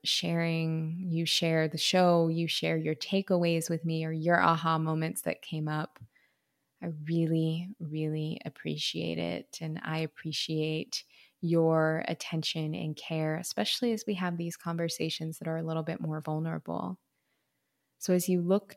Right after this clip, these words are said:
to raise your vibration and call in what it is that you need to call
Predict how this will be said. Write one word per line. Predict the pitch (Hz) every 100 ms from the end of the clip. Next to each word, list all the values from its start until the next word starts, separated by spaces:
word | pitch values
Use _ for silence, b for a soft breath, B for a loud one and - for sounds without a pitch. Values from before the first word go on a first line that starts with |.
| -
to | - 170 160 156 156 160 156 -
raise | 185 160 160 165 165
your | 175 160
vibration | 160 156 165 160 156 - 165 165 170 175 190
and | - 165
call | - - 160
in | - 165 160 160
what | 160 156
it | -
is | 165 160 156
that | -
you | -
need | 160 156
to | 165
call | - 165